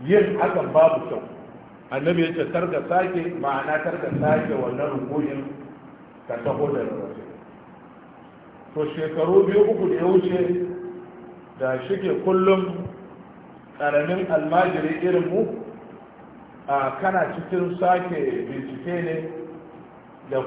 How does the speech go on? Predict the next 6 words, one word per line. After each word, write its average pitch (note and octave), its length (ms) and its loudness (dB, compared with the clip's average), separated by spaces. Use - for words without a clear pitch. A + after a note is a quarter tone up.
kuma E3 640 2
gane E3 400 6
wasu D#3 320 -2
kurakurai C#3+ 560 0
da B2+ 180 -2
kai. C3 220 -2